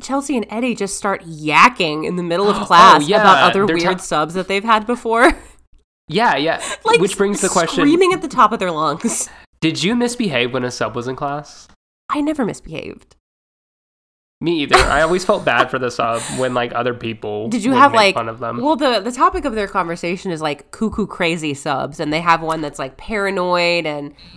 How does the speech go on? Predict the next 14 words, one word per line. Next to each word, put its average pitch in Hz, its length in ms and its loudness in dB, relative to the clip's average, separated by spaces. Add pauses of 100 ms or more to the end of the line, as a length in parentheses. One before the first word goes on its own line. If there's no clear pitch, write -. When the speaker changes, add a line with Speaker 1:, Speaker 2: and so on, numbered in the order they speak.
(140)
Speaker 1:
one 180 300 -2
that 156 180 -6
they 160 140 -4
said 156 200 -6
had 160 160 -4
a 208 40 2
hard 220 280 0
Speaker 2:
Um, 220 120 -2
Speaker 1:
time. 226 400 0 (280)
And 220 160 -12
I 226 200 2
remember 320 420 0
this 196 260 -4
sub 165 600 0